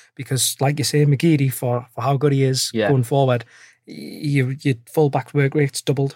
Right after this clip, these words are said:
Speaker 1: because
Speaker 2: Yeah.
Speaker 1: he just doesn't. To be fair to McGeady, though, I think especially the last few months, he's, uh,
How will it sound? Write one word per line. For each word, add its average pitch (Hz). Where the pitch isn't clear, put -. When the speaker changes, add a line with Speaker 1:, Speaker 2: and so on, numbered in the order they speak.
Speaker 1:
because 110
Speaker 2:
Yeah. 147
Speaker 1:
he -
just 120
doesn't. 131
To -
be 208
fair 220
to 233
McGeady, 143
though, 135
I 135
think 131
especially 147
the 139
last 139
few 131
months, 135
he's, 127
uh, 131